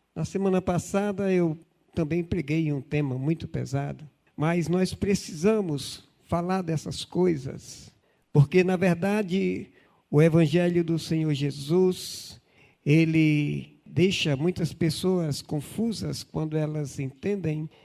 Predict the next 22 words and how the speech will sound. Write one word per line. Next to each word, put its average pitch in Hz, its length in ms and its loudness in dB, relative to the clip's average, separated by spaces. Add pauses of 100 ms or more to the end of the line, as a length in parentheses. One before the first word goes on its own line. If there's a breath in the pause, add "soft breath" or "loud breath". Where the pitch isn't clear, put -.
(180 soft breath)
que 147 840 0
é 147 120 -2
só 175 280 -4
viver 175 680 0 (180 soft breath)
religiosamente 143 1200 -4
como 131 300 -4
membro 135 320 -2
de 135 140 -6
uma 139 140 -4
igreja, 147 600 -2 (320 soft breath)
quando, 156 300 4
na 151 160 0
verdade, 151 840 0
o 143 80 0
Evangelho 143 560 -2
do 143 100 -4
Senhor 139 260 -4
Jesus 139 560 -2
alcança 147 600 -6
muitas 135 440 -6
coisas 131 480 -6
boas 127 800 -6